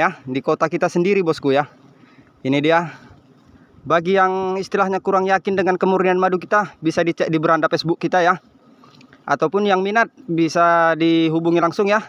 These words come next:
di kosong delapan dua belas enam tiga delapan dua kosong delapan delapan dua. Ini dia madu asli kota Sebulu Salam ya. Ini dia.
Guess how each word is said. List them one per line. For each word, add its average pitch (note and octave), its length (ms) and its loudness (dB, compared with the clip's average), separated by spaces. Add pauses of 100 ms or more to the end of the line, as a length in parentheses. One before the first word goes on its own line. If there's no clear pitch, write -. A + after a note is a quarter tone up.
di C#3+ 80 -2
kosong D3+ 240 0
delapan D3+ 240 0
dua D3 160 0
belas D#3 160 -2
enam D3+ 160 0
tiga D3 160 -2
delapan D3 240 0
dua D#3 240 0
kosong D3 240 -2
delapan C#3 160 0
delapan C#3+ 160 0
dua. D3 180 0 (840)
Ini E3+ 160 2
dia G#3+ 320 0
madu E3+ 320 2
asli F3 240 0
kota F3 240 0
Sebulu E3 240 -2
Salam F3+ 240 0
ya. F#3 160 -8 (880)
Ini C#3+ 160 -6
dia. E3+ 160 0